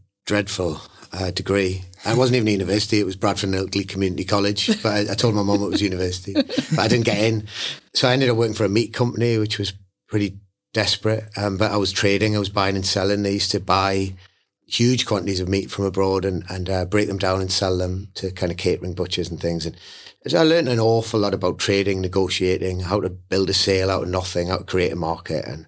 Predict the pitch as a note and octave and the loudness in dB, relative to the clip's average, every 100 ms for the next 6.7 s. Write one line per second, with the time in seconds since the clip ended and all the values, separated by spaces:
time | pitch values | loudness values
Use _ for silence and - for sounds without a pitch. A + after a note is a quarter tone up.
0 | _ - - G#2 G#2+ G2+ A2 C#3 A#2 A2+ | _ -20 -6 0 0 2 2 2 2 0
1 | G#2 F#2 E2 F2 F#2 - G2 F#2 F2+ F2+ | 0 0 -2 -2 -6 -2 0 0 0 -4
2 | F2+ F2+ E2 F2 - - D2 - _ F#2 | -4 -2 -2 -4 -4 -6 -8 -10 _ -4
3 | E2 F#2 D2+ E2+ F2 F#2 F2+ - F2+ F#2 | -2 -2 0 -2 -4 -12 -12 -8 -4 -4
4 | F#2 - F#2+ E2+ F2 E2 - - - G#2 | -4 -4 -4 -4 -4 -4 -8 -10 -2 0
5 | G2+ G#2 B2+ C3+ B2+ F#2+ - B2+ A2+ - | 0 2 2 2 0 0 2 2 2 0
6 | G2 G#2 G2 F2+ F2+ F#2 | -2 0 2 0 -2 -4